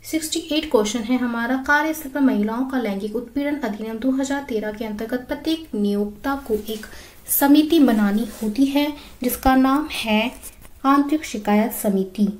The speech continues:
सिक्सटी नाइन question है, निम्नलिखित में से क्या राजनीति सिद्धांत के आधुनिक परिप्रेक्ष्य की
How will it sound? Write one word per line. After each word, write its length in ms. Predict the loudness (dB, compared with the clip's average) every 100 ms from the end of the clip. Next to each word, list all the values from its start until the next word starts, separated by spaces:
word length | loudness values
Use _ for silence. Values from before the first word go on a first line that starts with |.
| -16 -4
सिक्सटी 280 | -2 0 2
नाइन 240 | 2 4 4
question 280 | 2 -2
है, 200 | -4 0
निम्नलिखित 580 | 4 4 4 0 -2 -2
में 120 | -2
से 140 | -2 -4
क्या 200 | -2 0
राजनीति 500 | 2 0 0 -2 0
सिद्धांत 480 | -2 0 2 2 0
के 60 |
आधुनिक 380 | -4 -2 -2 0
परिप्रेक्ष्य 540 | 0 0 -2 -6 -4
की 260 | -2 -4 -8